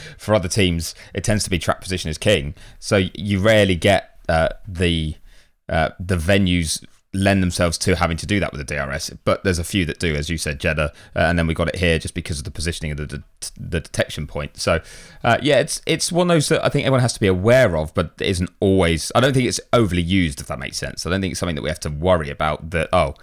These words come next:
D R S cat and mouse is gonna be an issue everywhere we go or in every Grand Prix, but certain times it can be, and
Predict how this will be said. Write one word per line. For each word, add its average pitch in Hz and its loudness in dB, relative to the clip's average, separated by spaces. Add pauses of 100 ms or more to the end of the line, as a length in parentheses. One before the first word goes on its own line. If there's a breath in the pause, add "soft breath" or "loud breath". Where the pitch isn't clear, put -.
(320 loud breath)
D 101 2
R 82 4
S 78 0
cat - -4
and 85 -4
mouse 76 -4
is 73 -10 (220 soft breath)
gonna 85 0
be 82 2
an 82 0
issue 82 -2
everywhere 76 -2
we 76 -4
go 82 2
or 69 -4
in 71 -4
every 78 -6
Grand 76 -6
Prix, 76 -2
but 78 -2 (180 loud breath)
certain - 0
times 78 0
it - -6
can 87 0
be, 76 -2
and 85 -2